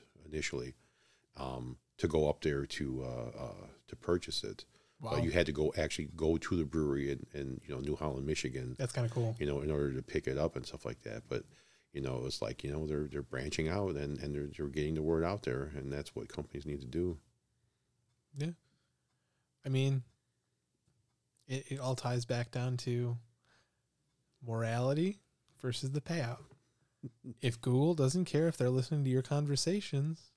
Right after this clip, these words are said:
Speaker 2: there it is.
Speaker 1: Yeah,
Speaker 2: But
Speaker 1: yeah.
Speaker 2: I will say that people have reported from, like, Amazon and Alexa that they have listened to people having sex,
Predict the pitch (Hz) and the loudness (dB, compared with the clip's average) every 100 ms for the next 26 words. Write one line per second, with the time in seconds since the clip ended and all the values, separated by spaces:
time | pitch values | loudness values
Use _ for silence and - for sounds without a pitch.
0 | _ 127 120 143 180 156 - - _ _ | _ -4 0 2 2 -2 -6 -14 _ _
1 | _ _ - 69 69 69 _ 110 107 123 | _ _ -4 -2 -2 -6 _ 0 4 6
2 | 190 - _ _ - 135 127 147 202 - | 4 0 _ _ -2 0 4 6 4 2
3 | 113 110 135 - _ _ _ _ 139 127 | -2 -2 -4 -6 _ _ _ _ -4 0
4 | 113 127 - _ _ _ _ _ - - | 0 -2 -6 _ _ _ _ _ -12 -4
5 | 123 131 131 117 117 - 117 123 135 - | 0 2 2 0 0 2 2 4 2 0
6 | 120 117 - 120 120 123 120 120 120 120 | -2 -2 -2 -2 2 2 4 6 6 4
7 | 113 113 113 - - 113 120 - _ _ | 2 0 -2 -4 -2 -2 -2 -6 _ _
8 | _ _ _ 160 117 110 123 _ _ _ | _ _ _ -6 -2 0 -2 _ _ _
9 | _ - 120 120 117 - 117 120 123 120 | _ -18 -4 0 0 2 0 2 4 2
10 | - 135 123 127 131 113 110 113 147 - | 2 0 -2 -4 -4 -4 -4 -2 0 0
11 | 107 117 - - | 0 -2 -4 -10